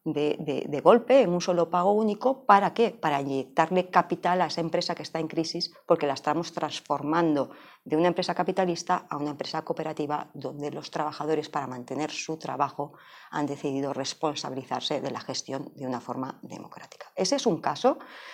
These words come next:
em, que está en marcha o que,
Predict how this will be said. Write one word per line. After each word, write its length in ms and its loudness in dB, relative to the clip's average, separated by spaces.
em, 720 4
que 120 0
está 280 4
en 120 4
marcha 460 6
o 160 4
que, 440 -6